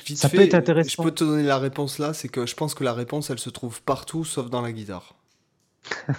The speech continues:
Speaker 1: Tu vois ?
Speaker 2: Ah, c'est intéressant. Non, franchement, ça vaut le coup qu'on approfondisse,
Speaker 1: Ah oui,
Speaker 2: hein,
Speaker 1: oui,
Speaker 2: je
Speaker 1: c'est,
Speaker 2: pense.
Speaker 1: ça vaut le coup.
Speaker 2: Ouais, c'est, parce que là, j'ai déjà un million d'idées qui me viennent juste avec la phrase que t'as dit. <laughs>
Speaker 1: Ah ouais, moi aussi, pareil.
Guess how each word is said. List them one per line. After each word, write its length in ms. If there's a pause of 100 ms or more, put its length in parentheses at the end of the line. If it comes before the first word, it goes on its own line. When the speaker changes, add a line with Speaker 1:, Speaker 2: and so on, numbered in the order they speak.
(920)
Speaker 1:
Tu 80
vois ? 200 (680)
Speaker 2:
Ah, 100
c'est 160
intéressant. 440
Non, 140
franchement, 360
ça 120
vaut 100
le 60
coup 120
qu'on 120
approfondisse, 540
Speaker 1:
Ah 60
oui, 60
Speaker 2:
hein, 80
Speaker 1:
oui, 40
Speaker 2:
je 80
Speaker 1:
c'est, 100
Speaker 2:
pense. 100
Speaker 1:
ça 120
vaut 100
le 60
coup. 180
Speaker 2:
Ouais, 140
c'est, 160
parce 160
que 100
là, 120 (340)
j'ai 140
déjà 200
un 80
million 240
d'idées 240
qui 160
me 80
viennent 240
juste 240
avec 140
la 80
phrase 220
que 100
t'as 140
dit. 140 (220)
<laughs> 220
Speaker 1:
Ah 140
ouais, 80
moi 120
aussi, 220
pareil. 320